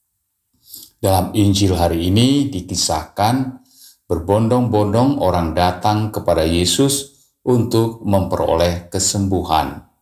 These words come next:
Mereka yang datang memiliki beragam penderitaan. Ada yang lumpuh, timpang, buta, bisu, dan penderitaan lainnya.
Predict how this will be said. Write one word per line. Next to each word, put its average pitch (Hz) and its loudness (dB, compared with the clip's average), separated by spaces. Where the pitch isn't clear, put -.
Mereka 127 0
yang 113 -2
datang 107 -2
memiliki 90 -2
beragam 82 -2
penderitaan. 95 0
Ada 85 0
yang 78 -2
lumpuh, 123 0
timpang, 120 -2
buta, 98 -2
bisu, 113 -2
dan 107 -2
penderitaan 90 -2
lainnya. 95 0